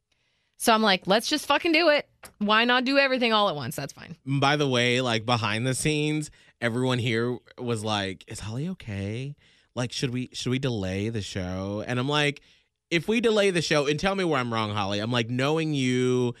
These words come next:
Speaker 2: we're the same. Holly would feel like such a burden. She would feel so bad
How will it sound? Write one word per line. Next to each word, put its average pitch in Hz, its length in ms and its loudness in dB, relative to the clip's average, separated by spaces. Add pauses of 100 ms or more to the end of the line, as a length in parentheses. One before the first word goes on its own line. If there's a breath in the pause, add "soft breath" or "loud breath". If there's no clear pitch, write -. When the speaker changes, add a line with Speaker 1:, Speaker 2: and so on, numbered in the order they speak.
(220 soft breath)
Speaker 2:
we're 123 220 0
the 127 120 -2
same. 113 680 -2 (420)
Holly 143 440 2
would 175 220 -2
feel 127 560 0
like 113 200 -2
such 123 260 -6
a 143 40 -8
burden. 101 520 -4
She - 160 -6
would 123 180 -2
feel 135 280 -2
so 117 340 -4
bad 101 520 -2